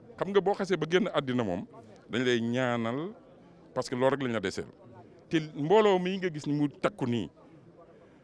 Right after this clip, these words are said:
Yàlla dina si def yërmande. Parce que loolu lañ koy ñaanal,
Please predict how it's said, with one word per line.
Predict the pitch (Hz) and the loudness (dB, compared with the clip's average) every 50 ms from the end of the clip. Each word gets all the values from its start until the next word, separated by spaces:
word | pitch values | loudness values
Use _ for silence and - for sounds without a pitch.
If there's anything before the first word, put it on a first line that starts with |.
| - - - - - - | -20 -20 -20 -20 -4 2
Yàlla | 95 135 139 135 131 | 4 6 6 6 4
dina | 127 127 127 107 | 4 2 0 0
si | - | 0
def | 113 113 104 | -2 0 2
yërmande. | 120 120 104 98 87 78 73 69 - - - - - - - - - - - - - - - - - - - - - | 2 0 0 0 -2 -4 -6 -8 -10 -14 -20 -20 -20 -20 -20 -20 -20 -20 -20 -20 -20 -20 -20 -20 -20 -20 -20 -6 -2
Parce | - 135 - - 127 | 0 0 0 0 0
que | 127 | 2
loolu | 127 139 139 143 143 | 4 6 6 6 4
lañ | 135 131 | 4 4
koy | - 135 127 123 | 4 4 4 4
ñaanal, | 123 127 139 139 139 135 135 139 170 | 4 2 2 2 2 2 0 -2 -4